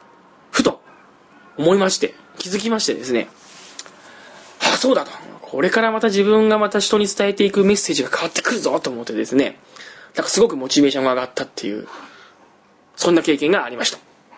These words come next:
で、ここで私思ったのは、そのやっぱり役員のね、その先生に、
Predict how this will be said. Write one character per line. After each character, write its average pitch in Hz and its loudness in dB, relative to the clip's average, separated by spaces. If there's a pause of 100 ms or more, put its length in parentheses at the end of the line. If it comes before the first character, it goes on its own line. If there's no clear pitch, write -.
(1400)
で、 196 4
こ 214 -2
こ 285 4
で 302 4
私 302 2
思 294 4
っ 294 -4
た 285 0
の 180 0
は、 - 0
そ 196 0
の 196 4
や 196 4
っ - -12
ぱ 349 0
り 208 0 (200)
役 220 2
員 415 4
の 214 4
ね、 147 0 (280)
そ - 0
の - 4
先 247 2
生 233 0
に、 160 0